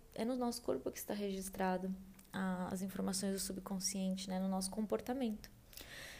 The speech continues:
Então, se conecta com o seu corpo, coloca a mão no seu coração. Se você quer falar alguma coisa pro seu subconsciente, faça isso. Coloque a mão no seu coração e fale, sabe? "Eu me permito. Eu me permito manifestar a minha essência.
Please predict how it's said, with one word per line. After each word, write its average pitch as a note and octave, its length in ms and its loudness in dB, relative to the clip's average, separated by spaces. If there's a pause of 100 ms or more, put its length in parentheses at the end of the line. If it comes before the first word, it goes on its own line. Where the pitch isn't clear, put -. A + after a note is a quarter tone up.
Então, B3 140 -2
se B3 100 2
conecta C4+ 460 0
com D4+ 100 -2
o C#4 40 -2
seu A#3 180 0
corpo, G#3+ 480 2
coloca A3+ 400 0
a - 20 0
mão A#3+ 140 2
no A#3 80 -2
seu A3+ 160 -2
coração. G3 800 2
Se - 80 -6
você G#3 200 0
quer A3+ 160 0
falar G#3 260 -2
alguma G3+ 280 -2
coisa G3 260 -2
pro F#3+ 120 -6
seu G3 100 2
subconsciente, F#3+ 1120 2 (240)
faça - 340 2
isso. G3 360 2
Coloque G3+ 400 2
a - 20 -2
mão G#3 240 -2
no G#3 80 -4
seu - 160 -4
coração G3 680 -4 (460)
e G#3 60 0
fale, F#3 500 2
sabe? F#3 640 0
"Eu G3+ 100 6
me G#3+ 140 4
permito. G3 760 0 (1200)
Eu G#3+ 80 -2
me A3+ 100 2
permito G#3 640 -2
manifestar G3 760 -2
a F#3+ 40 2
minha F#3+ 200 2
essência. F3+ 840 0